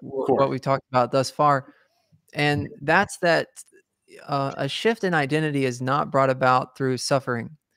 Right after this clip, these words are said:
Speaker 1: So sometimes if someone hears, um, this, the story of, of Andrew as a, as kind of a linear,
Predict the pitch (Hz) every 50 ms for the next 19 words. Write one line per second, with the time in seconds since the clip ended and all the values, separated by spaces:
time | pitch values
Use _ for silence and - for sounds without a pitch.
0 | _ _ _ _ _ _ _ - - - 147 147 143 139 139 131 - 160 170 165
1 | 170 170 165 156 151 135 - 135 - - - 147 143 131 127 120 - 143 147 147
2 | 143 131 127 - - - - - 135 127 127 123 123 123 123 123 - - _ _
3 | _ - - 127 - 131 127 - - - - 131 123 - - - - 139 139 139
4 | 135 127 113 120 - - - - 127 123 123 123 123 - _ - - 135 127 123
5 | 123 127 - _ - 135 131 135 139 139 127 131 123 123 120 123 135 _ _ _
6 | _ _ _ _ _ _ _ _ _ _ - - 127 123 123 123 127 123 127 131
7 | 127 127 127 127 127 139 - 123 127 123 120 - - - _ - - 127 123 123
8 | 117 123 120 120 123 127 131 127 120 123 120 120 120 120 127 -